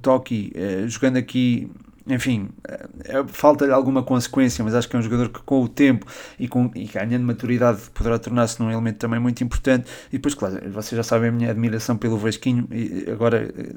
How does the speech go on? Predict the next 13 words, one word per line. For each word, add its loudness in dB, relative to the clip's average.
também 0
há 2
pelo 0
Dávila, 4
acho -2
que -8
temos -2
ali 2
um 0
meio 0
campo -4
muito 0
equilibrado. 2